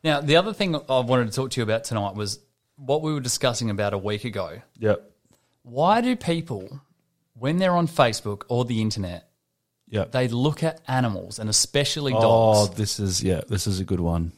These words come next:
Speaker 1: They look at them like they're way more important than humans, and their
Speaker 2: Yeah.
Speaker 1: comments back that up.
Speaker 2: Well, I have a, I have a theory about this. It's like, um,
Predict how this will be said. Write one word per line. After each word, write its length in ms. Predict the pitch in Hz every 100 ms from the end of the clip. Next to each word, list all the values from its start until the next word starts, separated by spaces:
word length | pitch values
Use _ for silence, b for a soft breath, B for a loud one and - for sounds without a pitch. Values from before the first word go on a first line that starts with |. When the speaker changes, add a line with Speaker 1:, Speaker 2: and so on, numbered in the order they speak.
| _ _ _
Speaker 1:
They 140 | 120
look 260 | 123 127 151
at 80 | 143
them 260 | 147 151 151
like 460 | 131 117 113 - - _ _ _ _ _ _
they're 220 | 107 117 110
way 320 | 104 107 110
more 300 | 107 101 98
important 640 | 92 92 _ - 110 95
than 120 | 95
humans, 380 | 98 92 85 - -
and 200 | 143 139 - -
their 160 | 120
Speaker 2:
Yeah. 60 | 110
Speaker 1:
comments 640 | - 135 143 135 - - - _ _ _ _
back 340 | 127 131 113 -
that 160 | 120
up. 400 | 113 107 - - _ _ _ _ - b b -
Speaker 2:
Well, 240 | 147 147 -
I 180 | 143
have 200 | 151 175
a, 240 | 151 131 - -
I 120 | - 123
have 160 | 139
a 40 | 120
theory 380 | - 117 117
about 300 | 117 101 -
this. 220 | - 95 -
It's 200 | - -
like, 300 | 104 104 -
um, 460 | 101 98 95 92